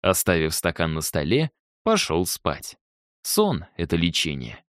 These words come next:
Да и на свежую голову всегда лучше думается, решил он для себя. Спал парень как младенец, на этот раз без сновидений. Проснувшись, присев на топчане,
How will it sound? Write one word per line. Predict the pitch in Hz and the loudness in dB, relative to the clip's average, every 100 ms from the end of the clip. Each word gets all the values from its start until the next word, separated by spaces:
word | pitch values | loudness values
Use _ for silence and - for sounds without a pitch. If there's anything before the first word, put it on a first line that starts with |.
| _ | _
Да | - | 2
и | 196 | 4
на | 220 | 6
свежую | 196 135 165 170 170 | 4 4 4 4 4
голову | 107 135 156 160 143 | 6 4 4 2 2
всегда | - 113 101 131 | 0 0 2 2
лучше | 101 98 - 131 | 4 2 2 0
думается, | 85 78 76 73 - - - - _ _ - | 0 0 0 -2 -2 -6 -8 -14 _ _ -4
решил | 80 - 98 127 | -2 0 2 2
он | 90 76 | 2 -2
для | 73 78 | -4 -4
себя. | - 104 76 - 92 _ _ _ | -2 -2 -4 -6 -12 _ _ _
Спал | - - 185 220 202 | -12 2 2 4 0
парень | - 123 156 165 | 2 4 2 0
как | 135 95 104 | 0 0 2
младенец, | 127 139 87 82 85 73 - - _ _ | 2 2 2 0 0 -4 -10 -14 _ _
на | - 139 | 0 2
этот | 190 185 160 | 4 2 2
раз | 147 135 - 208 | 2 2 0 -8
без | 226 135 139 | -6 0 0
сновидений. | - 139 139 127 82 67 76 - _ _ _ _ | 2 2 2 0 -2 -6 -12 -20 _ _ _ _
Проснувшись, | - 110 - 156 202 - 151 - | 2 4 6 4 4 0 -2 2
присев | 196 196 202 190 | 2 4 2 2
на | 185 | 0
топчане, | 165 151 - 180 190 160 | 0 0 0 2 2 0